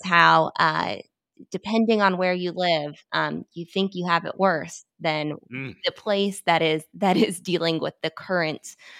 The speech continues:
Speaker 1: crisis, um, or the latest manifestation of the climate crisis, um,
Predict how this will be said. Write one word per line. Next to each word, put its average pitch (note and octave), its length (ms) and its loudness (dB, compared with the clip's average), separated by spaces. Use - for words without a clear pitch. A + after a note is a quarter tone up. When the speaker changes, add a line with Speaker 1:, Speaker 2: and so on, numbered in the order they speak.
Speaker 1:
crisis, D#3 840 0
um, D3 360 0
or E3 80 0
the E3 180 -4
latest D#3+ 560 0
manifestation D#3+ 920 -4
of D#3 260 -2
the - 80 -10
climate - 340 -10
crisis, - 600 -8
um, E3 480 2